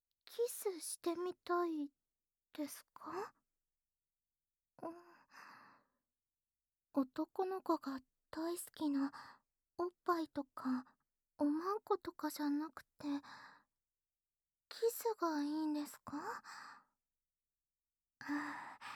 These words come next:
もう、しょうがないな。わかりました。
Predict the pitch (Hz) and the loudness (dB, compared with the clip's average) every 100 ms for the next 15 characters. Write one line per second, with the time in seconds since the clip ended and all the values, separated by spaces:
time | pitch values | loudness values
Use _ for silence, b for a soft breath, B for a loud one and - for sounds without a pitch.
0 | B B B B B _ _ _ 302 294 | B B B B B _ _ _ -4 -2
1 | 269 262 262 269 277 285 269 262 254 - | 0 4 6 8 6 6 4 2 -2 -8
2 | _ _ _ - - - 269 285 302 311 | _ _ _ -10 -8 -2 2 2 2 0
3 | 311 320 330 330 294 311 349 381 392 381 | -2 -2 -4 -4 -4 -4 -4 -4 -4 -6
4 | 403 B B B B B B B B _ | -10 B B B B B B B B _
5 | _ _ _ _ _ _ - 240 - 247 | _ _ _ _ _ _ -2 -2 0 -2
6 | 285 302 339 381 - - | 2 2 0 -6 -12 -8